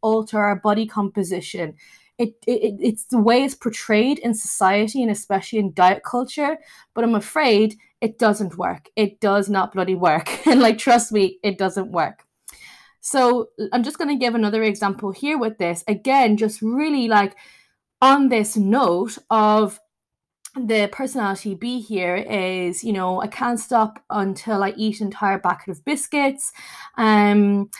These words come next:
I never make it if I have to eat few, uh, fewer slices of bread. Um, I don't have the strength to eat less." This is prime example of binge eating disorder, all right? And just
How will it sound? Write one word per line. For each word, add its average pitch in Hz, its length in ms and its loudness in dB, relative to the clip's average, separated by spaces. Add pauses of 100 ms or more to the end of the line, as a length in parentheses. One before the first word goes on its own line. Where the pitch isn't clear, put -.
(160)
I 226 100 4
never 233 400 4
make 220 320 4
it 220 100 2
if 208 200 0
I 208 260 0
have 220 300 -8
to - 180 -16
eat 220 220 0
few, 220 500 -2
uh, 208 100 -6
fewer 208 360 -2
slices 190 420 -6
of 170 160 -12
bread. 269 460 4 (400)
Um, 214 800 4
I 214 100 0
don't 233 300 -2
have 214 240 -4
the 208 80 -8
strength 214 480 -6
to 202 200 -18
eat 220 200 -8
less." 175 420 -6 (720)
This 370 280 2 (140)
is 240 480 2
prime 240 640 4
example 175 880 -4 (260)
of 175 600 2
binge 190 540 -2
eating 185 500 -8
disorder, 175 880 -6 (100)
all 170 140 0
right? 185 360 2 (440)
And 262 240 4
just 302 400 0